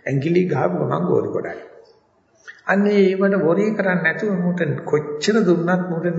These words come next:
නිකන් ඉන්න බැරි එකක් තියෙන්නේ කියලා පෙන්ලා දුන්නට පස්සේ අපි දුකට කොච්චර කැමති sadistic and masochist.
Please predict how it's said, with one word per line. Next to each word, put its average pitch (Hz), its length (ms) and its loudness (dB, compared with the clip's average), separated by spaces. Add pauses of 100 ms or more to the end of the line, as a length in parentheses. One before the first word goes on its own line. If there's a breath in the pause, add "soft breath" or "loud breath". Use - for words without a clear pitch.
(140)
නිකන් 160 320 -2
ඉන්න 165 180 -2
බැරි 165 240 0
එකක් 147 240 -8
තියෙන්නේ 160 360 -2
කියලා 170 300 0 (420 loud breath)
පෙන්ලා 160 400 0
දුන්නට 214 280 0
පස්සේ 123 400 -4 (400 loud breath)
අපි 175 300 -2
දුකට 170 440 0 (100)
කොච්චර 170 580 -2
කැමති 190 440 -2
sadistic - 920 0
and 233 200 0 (480 loud breath)
masochist. - 760 -2